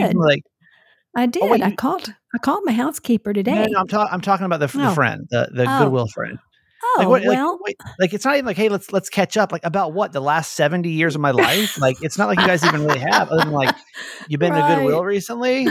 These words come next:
Speaker 2: <laughs>
Speaker 1: Or, like,
Speaker 2: No,
Speaker 1: what's up
Speaker 2: I
Speaker 1: with the
Speaker 2: could
Speaker 1: car-, after
Speaker 2: just
Speaker 1: the, the cardiology
Speaker 2: uh,
Speaker 1: appointment? What, what else do you talk about?
Speaker 2: I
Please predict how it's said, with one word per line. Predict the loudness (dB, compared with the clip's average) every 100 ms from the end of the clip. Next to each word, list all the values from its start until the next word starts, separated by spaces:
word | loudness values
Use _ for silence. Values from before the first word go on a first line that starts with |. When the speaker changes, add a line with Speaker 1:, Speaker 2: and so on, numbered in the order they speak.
| -2
Speaker 2:
<laughs> | 2
Speaker 1:
Or, | 2 2
like, | 0 0 -2
Speaker 2:
No, | 0
Speaker 1:
what's | 2
up | 4
Speaker 2:
I | 2
Speaker 1:
with | 2
the |
Speaker 2:
could | 0
Speaker 1:
car-, | 2 2
after | 2 -2
Speaker 2:
just |
Speaker 1:
the, | -6 -8 -20 _
the | -6
cardiology | 0 2 2 0 0 0
Speaker 2:
uh, | 2
Speaker 1:
appointment? | 0 0
What, | -2 -2
what | -2
else | -2
do | -4
you |
talk | -2 -2 -2
about? | -2 0
Speaker 2:
I | 0 -2